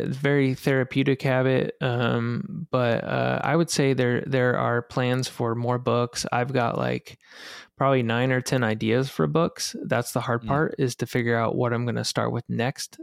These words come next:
Speaker 1: So, uh, but that's the fun part too, is that, uh, I plan on writing more, and, um, I plan on writing hopefully, you know, twenty, thirty books before it's all said and done, and
Speaker 2: Mm.
Speaker 1: hopefully they're, they're impactful. But yeah, the plan is to write more,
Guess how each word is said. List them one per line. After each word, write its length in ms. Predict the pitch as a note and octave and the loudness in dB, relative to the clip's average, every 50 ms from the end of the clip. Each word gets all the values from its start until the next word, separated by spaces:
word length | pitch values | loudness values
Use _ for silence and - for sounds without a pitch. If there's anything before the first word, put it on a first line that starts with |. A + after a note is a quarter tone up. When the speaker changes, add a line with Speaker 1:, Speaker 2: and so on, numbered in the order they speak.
| G3+ | 0
Speaker 1:
So, 400 | - - C3+ B2+ A#2+ A#2 A#2 - - | 0 0 0 2 2 2 2 0 0
uh, 180 | A#2 A2+ A2+ | 0 0 -2
but 140 | A#2 C#3 C3 | 0 0 0
that's 240 | B2+ B2+ - - - | 0 0 -2 -2 -4
the 100 | C3+ B2+ | -4 -4
fun 240 | - - B2 C#3 C3+ | -2 -2 -2 -2 -2
part 240 | - - - - | -2 -4 -4 -2
too, 200 | - C#3 C3 A#2+ | 0 2 2 2
is 140 | A#2 A2+ - | 2 0 0
that, 320 | A#2 A2+ A#2 A#2 A2+ - - | 0 2 2 2 0 -2 -2
uh, 220 | - - C3+ - - - | -4 -4 -4 -2 -2 -4
I 100 | B2+ B2+ | -4 -6
plan 300 | _ - C3 B2+ C3 C3 | _ -2 0 0 2 2
on 120 | B2+ B2+ | 0 0
writing 320 | A#2+ A2+ A2+ B2 B2+ B2 | 0 0 2 2 2 2
more, 340 | A#2 A#2 A#2 A#2+ C3 E3 - _ _ - - - - - _ _ _ _ - | 0 0 0 2 0 0 -2 _ _ -20 -20 -20 -20 -20 _ _ _ _ -2
and, 380 | A#2+ B2 A#2+ A#2+ A#2 A#2 A#2 A#2+ | 0 2 2 2 2 2 2 2
um, 480 | A#2 A2+ A2+ A2+ A2+ A2+ A2+ A2 - - | 2 2 2 2 0 0 0 -2 -2 -4
I 60 | A#2 A#2+ | -6 -6
plan 220 | - - B2+ B2+ | -4 -2 -2 -2
on 120 | A#2+ A#2 A2+ | -2 -2 -2
writing 380 | A2+ A2 A#2 A#2+ A#2+ A#2+ A#2 A2+ | -2 -2 0 0 0 -2 -2 -2
hopefully, 600 | - A#2+ - - - - B2 B2 B2 B2 A#2+ _ _ _ | -4 -6 -6 -6 -6 -2 -2 0 0 -2 -4 _ _ _
you 80 | - - | -10 -8
know, 160 | A#2 A2+ A2+ - | -8 -8 -8 -8
twenty, 360 | - - A#2+ A#2 A#2+ A#2+ A2+ | -4 -2 -2 0 0 -2 -4
thirty 340 | A#2 - B2+ A#2 A#2 A#2 A2+ | -2 0 0 0 0 0 -2
books 340 | A#2 - G#2+ B2 B2 - - | 0 0 0 0 0 -4 -6
before 320 | - - - - A#2+ A#2+ | -8 -8 -6 -4 -4 -4
it's 120 | A2+ - - | -4 -2 -2
all 140 | A2 A2+ | -2 -2
said 220 | A2+ - A#2 A2 A2+ | -2 -2 -2 -2 -2
and 100 | A2+ A2 | -2 -2
done, 340 | G#2+ A2 A2 G#2+ A#2 A#2+ - _ _ - - - _ _ _ - | 0 0 0 0 -2 -4 -8 _ _ -20 -20 -20 _ _ _ -6
and 120 | - A#2+ A2+ | -4 -4 -2
Speaker 2:
Mm. 40 | |
Speaker 1:
hopefully 340 | A#2+ A#2+ A2 - - A#2+ A#2 | -2 -2 -2 0 0 0 2
they're, 260 | A2+ G#2+ A2 G#2+ G#2+ - | 2 0 0 0 0 -2
they're 240 | - - A2+ A2 A2 | -2 -4 -2 -2 -2
impactful. 560 | A2+ A#2 - A2+ A#2 A#2+ _ - A#2+ A2+ C3 | -4 -4 -4 -4 -4 -4 _ -4 -4 -4 -2
But 260 | C#3 B2+ B2 - - _ _ | 0 0 0 -2 -2 _ _
yeah, 160 | - A#2+ A#2 A#2 | -4 -4 -2 -2
the 120 | C3+ C3 | -2 -4
plan 240 | - - D#3 E3 E3+ | -2 0 2 2 2
is 120 | D#3+ - | 2 2
to 100 | - C#3+ | 2 2
write 200 | C3 B2+ C3+ C3 | 4 4 2 2
more, 340 | C3+ B2+ B2+ C3 D3 D#3 - | 2 2 2 2 2 0 -2